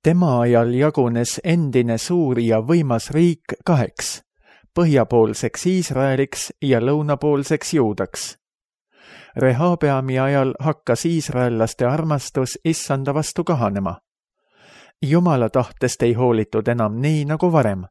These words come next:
Selle tulemusel saatis Jumal Egiptuse vaarao Siisaki Juudamaa kallale. Siis viidi Jeruusalemma templist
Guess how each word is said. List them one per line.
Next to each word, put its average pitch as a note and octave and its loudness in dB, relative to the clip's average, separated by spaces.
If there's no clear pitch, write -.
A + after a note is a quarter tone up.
Selle C#3 2
tulemusel C#3+ 0
saatis C3 -2
Jumal D3 2
Egiptuse B2 -4
vaarao B2 0
Siisaki D3 -2
Juudamaa A2 0
kallale. F#2+ 0
Siis E3 0
viidi C3 0
Jeruusalemma B2+ 0
templist D#3+ -2